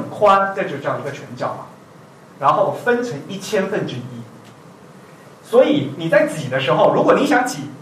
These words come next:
所谓的半角的话，你应该这里输入的应该是五百。所以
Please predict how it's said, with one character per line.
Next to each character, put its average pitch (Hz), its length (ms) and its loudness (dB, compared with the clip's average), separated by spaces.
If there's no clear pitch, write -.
所 - 280 -4
谓 - 160 -2
的 147 100 2
半 - 260 2
角 - 200 -6
的 - 80 -12
话， - 380 -2
你 143 120 -10
应 - 80 -8
该 240 140 4
这 262 100 0
里 135 240 -4
输 196 280 -6
入 180 240 -2
的 120 100 -4
应 - 140 -8
该 175 80 -2
是 170 80 -6
五 - 140 -6
百。 - 180 4
所 - 340 4
以 - 220 -2